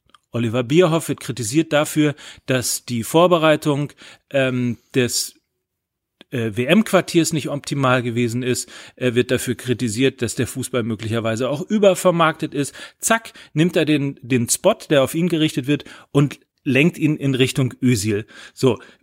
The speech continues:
Ich habe jetzt noch nicht gehört, dass Reinhard Grindel in irgendeiner Form, äh, kritisiert worden ist, aber auch er nimmt,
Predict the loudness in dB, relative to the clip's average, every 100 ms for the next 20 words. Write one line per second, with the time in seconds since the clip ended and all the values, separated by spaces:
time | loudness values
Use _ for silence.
0 | _ _ _ -4 0 2 2 0 0 2
1 | 0 2 0 0 -2 -2 0 -2 0 2
2 | 4 2 -2 -4 -4 -4 -6 -4 -2 -2
3 | -2 -4 -2 -4 -4 -2 -2 0 -4 -4
4 | -4 0 2 2 -2 0 2 2 2 2
5 | 0